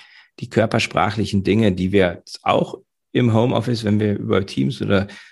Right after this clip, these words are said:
Zoom oder andere visuelle Medien miteinander verbunden sind und uns auch sehen können,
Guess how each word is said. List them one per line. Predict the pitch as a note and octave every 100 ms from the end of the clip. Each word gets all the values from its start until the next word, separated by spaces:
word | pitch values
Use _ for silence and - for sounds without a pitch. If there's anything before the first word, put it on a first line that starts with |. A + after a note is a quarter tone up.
| -
Zoom | F#2+ G2+ B2+ C3+
oder | A2 G2
andere | G2 A#2 G#2 G2+ - _ _ _ _ _ E4+ -
visuelle | F2+ F2 B2+ B2+ G2 G2
Medien | F#2+ G2 G2
miteinander | G2 F#2+ G2+ G2 F#2+ F#2+ -
verbunden | - F#2 E2+ G2 A2 G2
sind | F#2+ G2 E2+
und | F2+
uns | F2+ F#2+
auch | F#2
sehen | F#2 G2 G2+
können, | G2+ G2 F#2+ -